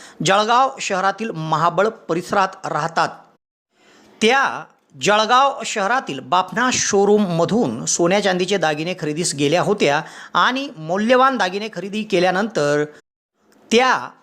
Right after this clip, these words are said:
मायादेवी मंदिरात दर्शनासाठी गेल्या. देवीचे मुखदर्शन घेतल्यानंतर त्या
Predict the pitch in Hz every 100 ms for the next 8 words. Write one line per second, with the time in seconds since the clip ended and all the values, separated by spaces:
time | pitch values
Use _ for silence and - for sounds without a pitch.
0 | _ 170 170 185 220 262 233 233 233 185
1 | 208 240 185 185 - 196 175 175 175 165
2 | 202 233 165 180 190 208 185 185 202 185
3 | 175 208 208 - 143 139 - 185 185 185
4 | 185 226 - 202 214